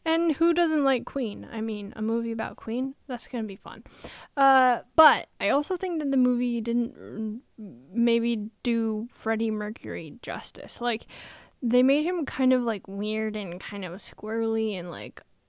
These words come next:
uh, just, I mean, he was a strange dude. He was a flamboyant dude, but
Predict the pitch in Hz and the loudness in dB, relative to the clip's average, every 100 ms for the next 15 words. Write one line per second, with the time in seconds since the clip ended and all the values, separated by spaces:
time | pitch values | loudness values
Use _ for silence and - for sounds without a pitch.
0 | - 220 208 151 107 196 - - - _ | -12 -8 -6 -6 -8 -10 -12 -18 -20 _
1 | - - 359 330 - - - _ _ - | -10 -2 0 0 -4 -6 -18 _ _ -2
2 | 294 320 294 - 320 247 226 269 294 285 | 2 4 2 2 2 4 4 4 0 -2
3 | 294 294 285 285 294 262 233 220 220 220 | 0 2 2 0 -2 0 -2 -2 -4 -4
4 | 233 - 233 240 240 247 254 233 240 247 | -6 -4 -2 0 0 0 0 -2 -4 -4
5 | 226 185 143 | -4 -4 -6